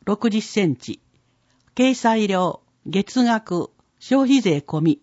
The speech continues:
三千円。掲載位置、後面、掲載枚数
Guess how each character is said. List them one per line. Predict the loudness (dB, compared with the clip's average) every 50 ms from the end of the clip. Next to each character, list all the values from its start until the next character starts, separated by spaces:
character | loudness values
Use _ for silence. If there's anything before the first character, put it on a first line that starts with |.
| -10 _ _ _ _
三 | -4 0 2 2 2 2
千 | 2 2 0 0 2 2 2
円。 | 0 0 -2 -4 -8 -12 _ _ _ _ _ _ _ _ _ _ _ _ _ _ _ _ _ _ _ _ _ _ _ -4
掲 | -2 0 0 0 0
載 | 2 2 2 2 0 -2 -6 -6
位 | -6
置、 | -6 -6 -8 -10 -10 -10 _ _ _ _ _ _ _ _ _ _ _ -2
後 | 2 4 4 6 6
面、 | 4 4 2 0 -2 -4 -8 _ _ _ _ _ _ _ _ _ _ _
掲 | 0 2 2 2
載 | 4 4 4 4 6
枚 | 4 4 2 2 -2
数 | -4 -6 -6 -6 -6 -6 -8